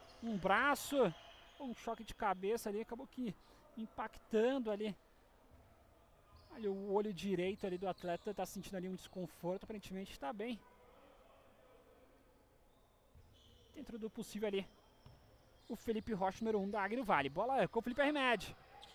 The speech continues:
Bola embaixo, bola com o João de Deus. Achou o Felipe Arremed. Calibrado pra três, não quis. Abriu na ala direita, trabalha a posse. Felipe Arremed gira, roda o elenco, coloca a bola pra correr. Bola embaixo, onde Deus.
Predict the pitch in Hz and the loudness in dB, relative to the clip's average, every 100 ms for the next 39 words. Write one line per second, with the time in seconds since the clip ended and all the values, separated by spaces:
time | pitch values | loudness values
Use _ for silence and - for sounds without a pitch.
0 | - - - 185 233 233 226 - 190 247 | -20 -16 0 4 8 8 6 4 2 6
1 | 226 240 277 247 233 - - - - - | 6 6 6 8 8 4 -8 -18 -20 -20
2 | - - - - - 196 196 220 233 262 | -20 -20 -20 -14 -6 -4 -4 -2 0 4
3 | 226 220 - - - - - - - 165 | 4 2 -2 -12 -18 -20 -20 -12 -2 0
4 | 160 175 180 160 - 175 156 135 - 175 | 2 2 2 0 2 0 0 -2 -2 -2
5 | 208 170 180 180 170 135 147 180 170 170 | 2 2 2 2 0 0 -2 -2 2 2
6 | 151 165 165 175 185 180 151 156 190 175 | 2 2 0 0 -2 0 2 4 2 2
7 | 139 175 220 220 - 196 208 269 285 262 | -2 0 4 4 4 4 6 8 8 8
8 | 233 208 254 285 330 269 233 269 302 269 | 8 6 4 4 2 6 6 6 4 4
9 | 294 302 294 269 214 311 285 277 202 226 | 4 4 6 8 10 10 10 4 6 6
10 | 285 302 254 196 214 294 311 | 6 4 0 4 6 8 4